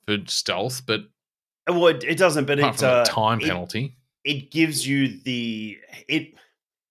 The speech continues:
Speaker 2: it puts you in the mindset of road riding, 'cause they're called raids.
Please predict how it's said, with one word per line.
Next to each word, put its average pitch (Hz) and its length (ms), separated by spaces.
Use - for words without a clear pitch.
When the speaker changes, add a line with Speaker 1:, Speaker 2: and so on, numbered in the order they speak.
Speaker 2:
it 147 180
puts 214 300
you 226 140
in 151 180
the 147 80
mindset 117 800
of 101 380
road 117 460
riding, 120 340
'cause 156 120
they're 180 100
called 180 280
raids. 160 540